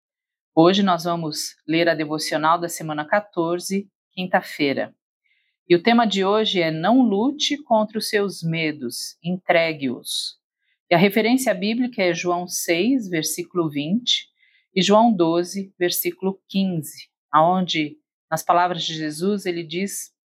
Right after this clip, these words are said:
para os seus discípulos e ele diz para a cidade de Jerusalém que eles não precisam ter medo. Continuamos nossos passos para vencer o medo. Passo seis.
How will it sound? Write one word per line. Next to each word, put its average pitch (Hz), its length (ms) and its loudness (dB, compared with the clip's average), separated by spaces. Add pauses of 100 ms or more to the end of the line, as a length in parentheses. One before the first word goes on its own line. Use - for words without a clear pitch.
(380)
para 160 120 4
os 160 100 -2
seus 175 180 0
discípulos 160 760 -4
e - 20 0
ele 160 180 -2
diz 175 300 -4
para 170 120 2
a 160 40 0
cidade 151 540 -2
de 147 100 -12
Jerusalém 151 720 -2
que - 160 -14
eles 170 160 -8
não 180 220 0
precisam 175 680 -6 (120)
ter 170 180 0
medo. 135 600 -4 (1400)
Continuamos 247 760 4
nossos 202 420 -4
passos 226 800 0 (140)
para 185 200 4
vencer 175 680 -2 (240)
o 180 80 -4
medo. 135 380 -2 (1500)
Passo 175 300 2
seis. - 840 -2